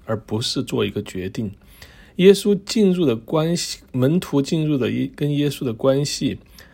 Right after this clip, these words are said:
之后，我们就会愿意去遵循他所有的教训，而不是反过来。所以我们现在需要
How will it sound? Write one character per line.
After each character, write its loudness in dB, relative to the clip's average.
之 0
后， 2
我 -6
们 -4
就 -4
会 -4
愿 0
意 -4
去 -6
遵 0
循 -6
他 -6
所 -6
有 -2
的 -2
教 -6
训， -10
而 -2
不 -4
是 0
反 -6
过 -2
来。 -4
所 6
以 2
我 0
们 2
现 4
在 6
需 -2
要 6